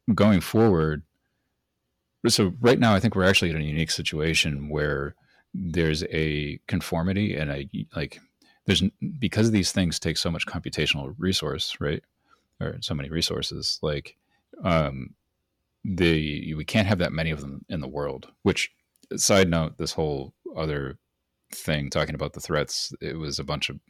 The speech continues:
billionaires saying that they got left out at the party and they just wanna slow the track so that they can jump in. Like, that, that's what that nonsense was, in my opinion.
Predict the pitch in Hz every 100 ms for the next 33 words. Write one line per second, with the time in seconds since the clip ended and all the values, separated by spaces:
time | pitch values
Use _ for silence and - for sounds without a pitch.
0 | - 76 71 67 64 65 69 65 65 71
1 | 69 65 65 65 - 65 62 - _ -
2 | 73 - - - 71 62 64 65 64 65
3 | - - 65 - - 60 64 - 60 -
4 | 62 - - - - - - - - -
5 | 64 62 64 - _ _ _ - 78 -
6 | - 64 - 60 - 62 60 55 57 -
7 | - 73 62 62 - 58 57